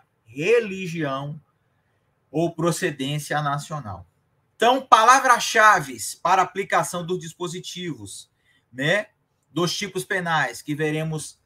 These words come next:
salvo ledo engano, a partir do art-, a partir do artigo, nós veremos aqui a partir do artigo quarto ao dezessete, né, e depois iremos pular pro vinte. O que se, o que se,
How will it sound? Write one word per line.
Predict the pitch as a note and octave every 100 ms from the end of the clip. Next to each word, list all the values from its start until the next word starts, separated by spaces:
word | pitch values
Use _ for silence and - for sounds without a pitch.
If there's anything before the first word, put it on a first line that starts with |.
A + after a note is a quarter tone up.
| _
salvo | - - - F#3 G#3 F#3 F#3+
ledo | E3 D#3+ F3
engano, | G3 F#3 G#3 A3 A3
a | A3
partir | G3 E3 - F3+
do | E3 D#3+
art-, | C#3+ - -
a |
partir | - B2 - C#3+
do | C3+
artigo, | B2+ - C3 A#2 G#2+ F2+
nós | B2+
veremos | C3 B2+ B2+ B2
aqui | A#2
a | A#2+
partir | A#2+ A#2 -
do | A#2
artigo | A2+ C3 B2+
quarto | - D#3 D3+
ao | D3+
dezessete, | D3+ C#3 - G#2 - _ _ _ _ _ _ _
né, | B2
e | C3
depois | C#3+ C#3+ D3+ D3
iremos | C#3 C#3 -
pular | C#3 C3+
pro | C3 C3+
vinte. | A2 G2+ - _ _ _ _ _ _ _ _ _ _ _ _ _ _ _ _ -
O | F#3
que | C4 C#4+
se, | - C4+ A#3+ - _ _ -
o | D3+
que | G#3 B3+
se, | - A3+ G3+ F3 -